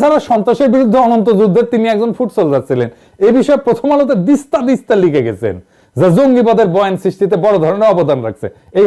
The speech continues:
হাসিনা সরকারের জন্য। এবং সেই বয়ান হাসিনার ফ্যাসিবাদের উত্থানে সাহায্য করছে। আলী রিয়াজের কাজ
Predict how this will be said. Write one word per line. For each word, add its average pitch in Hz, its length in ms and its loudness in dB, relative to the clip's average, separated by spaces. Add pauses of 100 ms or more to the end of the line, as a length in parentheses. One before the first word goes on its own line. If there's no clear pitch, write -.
হাসিনা 180 380 0
সরকারের 127 400 -4
জন্য। 101 160 -10 (320)
এবং 175 100 2 (100)
সেই 302 200 2
বয়ান 220 200 2 (100)
হাসিনার 226 480 0
ফ্যাসিবাদের 226 520 0 (160)
উত্থানে 269 340 -4 (100)
সাহায্য 160 280 0 (100)
করছে। - 240 -18 (680)
আলী 220 220 4
রিয়াজের 185 360 2 (140)
কাজ 151 240 2